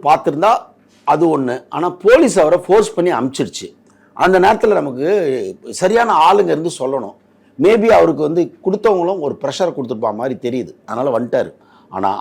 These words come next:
அவருக்கு பின்னாடி இருக்கிற அத்தனை தலைவர்களும் அங்க முகாமிட்டு இருக்கணும்.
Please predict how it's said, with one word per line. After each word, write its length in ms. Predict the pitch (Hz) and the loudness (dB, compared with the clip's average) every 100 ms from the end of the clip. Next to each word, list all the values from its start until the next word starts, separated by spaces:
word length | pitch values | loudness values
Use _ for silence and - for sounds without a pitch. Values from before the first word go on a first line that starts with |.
| 87 | -4
அவருக்கு 460 | 104 123 143 - 92 - | -4 -2 -4 -4 -10 -8
பின்னாடி 300 | 175 269 220 | -4 0 0
இருக்கிற 200 | 175 120 | 0 -4
அத்தனை 400 | 82 - 190 190 - | -6 -8 -8 -6 -6
தலைவர்களும் 520 | 139 170 196 180 214 | -8 -4 -4 -4 -8
அங்க 120 | 156 101 | -8 -8
முகாமிட்டு 420 | 139 208 240 175 - | -6 -4 -4 -8 -12
இருக்கணும். 260 | - _ | -20 _